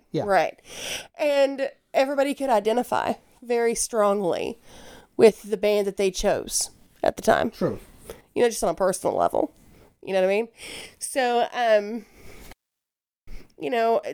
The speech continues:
Speaker 2: to, to be, to have been a working class person at the time, it must have seemed, you know,
Speaker 1: Yeah.
Speaker 2: like, hell yeah.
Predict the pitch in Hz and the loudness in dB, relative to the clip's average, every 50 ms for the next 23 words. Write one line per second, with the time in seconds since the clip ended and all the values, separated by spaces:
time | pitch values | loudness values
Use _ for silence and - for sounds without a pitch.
0 | 240 - 330 - - - 294 294 220 - 277 277 254 - 302 285 240 202 - 254 | -4 -4 -4 -4 -2 -2 -2 -2 0 0 0 0 0 0 0 -2 -2 -2 -2 0
1 | 254 269 269 247 208 214 214 202 214 196 185 180 151 147 - - - 127 127 - | 0 2 0 0 -2 -4 -4 -2 -4 -4 0 2 2 2 0 0 -2 -4 -4 -2
2 | - - - - 208 196 - - - 117 123 123 131 - - - - - - - | -2 -4 0 2 2 2 2 -2 -4 -2 0 2 0 0 -2 -6 -16 -20 -18 -18
3 | - - - _ _ 294 254 220 240 240 233 - - 285 247 - - - - 254 | -18 -18 -20 _ _ -2 0 0 0 0 0 -2 -2 -2 -2 -2 -2 0 2 2
4 | 240 233 226 220 220 233 233 - - 254 233 214 208 208 220 220 214 214 202 - | 2 2 2 2 0 -2 -4 -6 -6 -2 0 0 0 0 0 0 2 2 2 0
5 | - - - - - - - - - - - - - - - - - - - - | -4 -12 -20 -20 -20 -20 -20 -20 -20 -20 -20 -20 -20 -20 -20 -20 -20 -20 -20 -20
6 | - - - - - _ _ - 202 226 247 269 277 269 330 415 196 165 123 120 | -20 -20 -20 -20 -20 _ _ -8 0 2 2 2 2 2 0 0 2 2 2 2
7 | 208 | 0